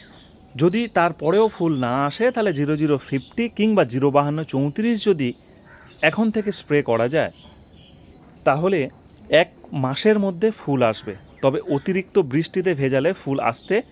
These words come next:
দেরি হবে। গাছের গ্রোয়িং পিরিয়ডটা এই সময়, তাই গ্রোয়িং হবে, গাছ প্রচুর গ্রো করবে, অর্থাৎ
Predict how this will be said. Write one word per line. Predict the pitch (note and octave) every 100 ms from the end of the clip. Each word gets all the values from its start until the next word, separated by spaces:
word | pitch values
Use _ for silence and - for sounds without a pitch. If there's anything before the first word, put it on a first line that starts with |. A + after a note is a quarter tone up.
| - - C3
দেরি | C3 D#3+
হবে। | D#3 A#2 D#3+
গাছের | D3+ A#2+ D3
গ্রোয়িং | G#2 C3 D#3+ G#3+
পিরিয়ডটা | G3 D3+ D3 - E3
এই | C3+ B2
সময়, | - B2 E3
তাই | E3
গ্রোয়িং | B2 G2+ A#2+ C#3+ F3 - - - - - -
হবে, | - C3 D3
গাছ | A#2+ B2+ -
প্রচুর | - C3+ F3+ B2+ G#2 - -
গ্রো | A2+ A2+ F3+
করবে, | - A2 F2+ - -
অর্থাৎ | A#2 - A3+